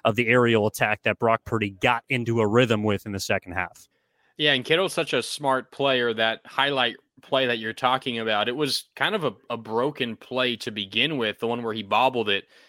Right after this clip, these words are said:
Speaker 2: Everyone was selling out to the right side to set up, I, I think it was a screen or, or a quick little hitch out to the right to Christian McCaffrey. I,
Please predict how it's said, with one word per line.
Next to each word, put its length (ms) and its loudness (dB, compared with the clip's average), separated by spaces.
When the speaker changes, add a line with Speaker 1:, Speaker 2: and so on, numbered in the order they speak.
Speaker 2:
Everyone 640 4
was 180 0
selling 440 0
out 220 -2
to 100 -10
the 100 -2
right 320 2
side 220 0
to 80 -2
set 160 -4
up, 160 -2
I, 100 -4
I 120 -6
think 260 -8
it 80 -6
was 160 -4
a 80 -8
screen 560 -4
or, 160 -4
or 200 -6
a 60 -8
quick 460 -6
little 200 0
hitch 240 0
out 180 2
to 80 -6
the 80 -2
right 280 0
to 100 -10
Christian 360 -4
McCaffrey. 680 -2
I, 160 -8